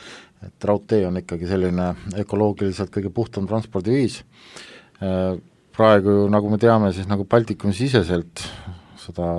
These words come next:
seda nagu väga ei ole, ehkki tegelikult ootused on ju suured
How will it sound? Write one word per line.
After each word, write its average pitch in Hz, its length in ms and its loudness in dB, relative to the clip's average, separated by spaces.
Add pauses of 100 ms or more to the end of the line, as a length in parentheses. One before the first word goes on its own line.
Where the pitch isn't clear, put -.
seda 90 260 -2
nagu 92 220 -4
väga 101 280 2
ei 117 80 4
ole, 98 220 4 (200)
ehkki 95 260 -10
tegelikult 95 460 0
ootused 92 420 -2
on 95 80 -2
ju 101 80 -2
suured 113 320 0